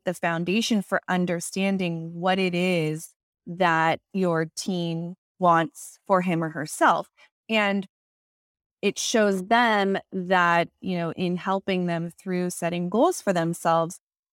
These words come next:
y-, you get to learn more about what it is that they want. And then they learn that whatever it is that they want is valued by you.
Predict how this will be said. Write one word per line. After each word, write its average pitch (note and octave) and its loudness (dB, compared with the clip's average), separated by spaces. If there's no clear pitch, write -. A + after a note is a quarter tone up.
y-, G3 -10
you A3 2
get D4 2
to C#4+ 0
learn B3 2
more G3+ 2
about E3+ 2
what F3 -2
it E3 -2
is G3+ 0
that C4+ -2
they C#4 2
want. C4+ 2
And G3+ 2
then G3 0
they F#3+ 0
learn F#3 0
that F3 2
whatever F3+ 0
it E3+ -2
is E3+ -4
that E3 -6
they E3+ -2
want G3 0
is F#3+ -2
valued E3+ -2
by E3 2
you. G2+ -6